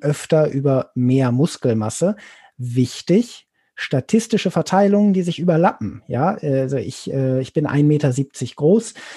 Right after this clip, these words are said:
Ähm, ich habe definitiv weniger Muskelmasse als, äh, eine Auszubildende, die wir mal hatten, die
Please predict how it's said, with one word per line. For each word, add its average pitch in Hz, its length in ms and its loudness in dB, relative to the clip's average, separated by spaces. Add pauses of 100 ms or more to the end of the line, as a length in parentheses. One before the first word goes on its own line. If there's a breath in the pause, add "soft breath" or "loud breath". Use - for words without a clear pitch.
(160 loud breath)
Ähm, 151 340 0
ich - 160 -6
habe 160 220 2
definitiv 160 600 0
weniger 175 440 4
Muskelmasse 156 920 2
als, 139 400 -2
äh, 135 340 -4
eine 131 280 0
Auszubildende, 147 640 0
die 139 100 -4
wir 139 100 2
mal 135 180 0
hatten, 139 380 0
die 131 280 -2